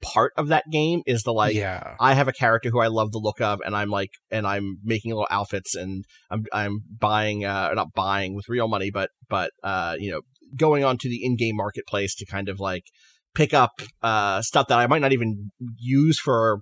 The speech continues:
Speaker 1: because it's not good, but I'll, I'll use it as, like, a skin for the stuff that I'm using. I'll, I'll glamour? Is that, it's not called glamour. What is it called in fourteen? I forget what they're called. Um, when you just, like, give one piece of armor, another piece of armor's look.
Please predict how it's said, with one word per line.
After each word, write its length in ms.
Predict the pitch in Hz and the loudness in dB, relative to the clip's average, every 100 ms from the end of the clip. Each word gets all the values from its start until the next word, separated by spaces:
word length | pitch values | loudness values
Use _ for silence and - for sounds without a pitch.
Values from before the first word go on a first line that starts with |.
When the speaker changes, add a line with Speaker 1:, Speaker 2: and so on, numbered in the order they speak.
| - | -6
Speaker 1:
because 220 | 131 110 110 | -6 -2 0
it's 100 | 131 | 0
not 220 | 98 98 | 0 -2
good, 260 | 113 131 131 | 0 2 4
but 100 | 113 | 2
I'll, 200 | 104 104 | 2 0
I'll 140 | 101 101 | -4 -2
use 240 | 110 113 | -2 -4
it 80 | 107 | -4
as, 140 | 104 104 | -6 -6
like, 140 | 92 | -6
a 120 | 92 95 | -6 -2
skin 520 | - - 104 110 123 | -4 -2 -2 -2 -4
for 440 | - 127 131 131 - - _ - | -2 0 2 2 -2 -12 _ -4
the 80 | 135 | 0
stuff 220 | 151 - | 0 2
that 100 | 139 | 2
I'm 120 | 139 | 2
using. 240 | 143 131 | 2 2
I'll, 220 | 104 98 - | 2 2 0
I'll 160 | 95 107 _ _ - | -8 -12 _ _ -8
glamour? 540 | 107 107 135 185 220 | -4 0 2 4 2
Is 60 | 143 | 2
that, 80 | 147 | 0
it's 60 | - | -4
not 120 | 143 | -6
called 160 | 107 101 | -6 -4
glamour. 320 | 90 92 98 | -6 -4 -4
What 120 | 127 | -4
is 80 | 147 | -6
it 60 | - | -2
called 220 | 113 107 | -2 -2
in 60 | |
fourteen? 500 | - 80 - 85 60 101 | -6 -10 -10 -12 -14 -16
I 60 | |
forget 140 | - 123 | -10 -8
what 100 | 113 | -6
they're 100 | 98 | -8
called. 260 | - 78 73 _ _ _ _ _ _ | -8 -10 -12 _ _ _ _ _ _
Um, 380 | 101 101 92 98 107 | -4 -2 -2 -6 -4
when 120 | 110 | -2
you 60 | 113 | -2
just, 100 | 113 | -2
like, 140 | 107 | -2
give 140 | 120 110 | -2 0
one 220 | 107 104 | 0 -2
piece 220 | 110 110 | -2 -6
of 60 | 110 | -2
armor, 340 | 98 104 101 | -2 0 0
another 260 | 87 101 98 | 0 -2 -4
piece 200 | 110 101 | -6 -6
of 40 | |
armor's 300 | 101 90 92 92 | -6 -6 -8 -6
look. 220 | 104 | -6